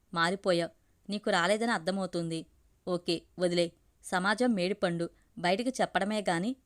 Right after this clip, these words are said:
ఎక్కడ పాటిస్తున్నారు? మగాళ్ళు హాయిగా రెడ్ లైట్ ఏరియాలో వాంఛ కలిగిన వెంటనే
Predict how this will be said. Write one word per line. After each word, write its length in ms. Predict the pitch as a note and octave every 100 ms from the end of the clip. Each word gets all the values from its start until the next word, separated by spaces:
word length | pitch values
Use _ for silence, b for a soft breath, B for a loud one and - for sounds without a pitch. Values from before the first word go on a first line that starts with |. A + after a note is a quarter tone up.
| -
ఎక్కడ 240 | F3 A3+
పాటిస్తున్నారు? 800 | A#3+ G#3+ G#3+ - G3+ G3 F#3 F3+ - _ _ _ F3+
మగాళ్ళు 360 | F3 A3 B3
హాయిగా 420 | G3 E3+ G3 A3
రెడ్ 240 | G#3+ F3 F3+
లైట్ 180 | G3+ G#3+
ఏరియాలో 440 | G3 F3+ F3 G#3
వాంఛ 340 | F#3 E3+ F#3
కలిగిన 360 | G#3+ F#3 F#3 F#3+
వెంటనే 460 | F#3 E3+ E3+ A#3